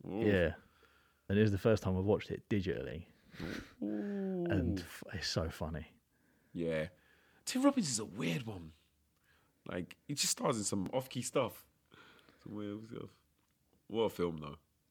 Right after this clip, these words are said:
Speaker 1: What a
Speaker 2: Oh,
Speaker 1: film.
Speaker 2: yeah. That it?
Speaker 1: I think that's it
Speaker 2: How
Speaker 1: for
Speaker 2: long
Speaker 1: this
Speaker 2: have we
Speaker 1: week. I
Speaker 2: gone
Speaker 1: don't
Speaker 2: for?
Speaker 1: think there's, how long have we gone for?
Speaker 2: Uh, just under an hour.
Speaker 1: All right.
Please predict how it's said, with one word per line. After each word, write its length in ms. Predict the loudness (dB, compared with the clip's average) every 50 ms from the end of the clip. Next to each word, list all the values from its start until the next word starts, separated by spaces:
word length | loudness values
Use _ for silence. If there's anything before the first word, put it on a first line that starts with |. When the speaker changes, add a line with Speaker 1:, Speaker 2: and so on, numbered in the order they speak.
| -20 -18 -12
Speaker 1:
What 180 | -8 -6 -4
a 40 | -2
Speaker 2:
Oh, 80 | -2 -2
Speaker 1:
film. 120 | -2 -4
Speaker 2:
yeah. 100 | -6 -8 -10 -14 -18 _ _ _ _ _ _ _ _ _ _ _ _ _ _ _ _ _ _ _ _
That 160 | 0 2 2
it? 140 | 2 0 0 _ _ _ _ _ _ _ _ _ _ _ _ _ _ _ _ -6 2 4
Speaker 1:
I 160 | 4 4 4
think 220 | 2 -2 -4 -4 -4
that's 180 | -6 -4 -4
it 280 | -6 -6 -8 -10 -12 -12 _ _ _ _ _ _ -8
Speaker 2:
How 60 | -6
Speaker 1:
for 20 |
Speaker 2:
long 80 | -4 -2
Speaker 1:
this 80 | -2
Speaker 2:
have 60 | -2 -2
we 60 | -4
Speaker 1:
week. 60 | -4 -4
I 20 |
Speaker 2:
gone 80 | -4 -6
Speaker 1:
don't 100 | -6 -8
Speaker 2:
for? 60 | -10
Speaker 1:
think 160 | -12 -14 -12
there's, 180 | -12 -12 -12 -14
how 180 | -14 -12 -10
long 120 | -10 -10 -10
have 80 | -12 -12 -14 -16 -16
we 80 | -18 -18
gone 420 | -14 -8 -4 -2 -2 0 -2 -2
for? 40 | -6
Speaker 2:
Uh, 20 | -10 -14 -18 -16 -16
just 200 | -16 -8 -4 -2
under 180 | 0 0 0
an 80 | 0 0
hour. 240 | -2 -2 -4 -6 -8 -12 -18 -20 -20 -20 -20 -20 _ _ _ _ _ -18 -14
Speaker 1:
All 160 | -10 -8 -6 -4
right. 180 | -4 -4 -6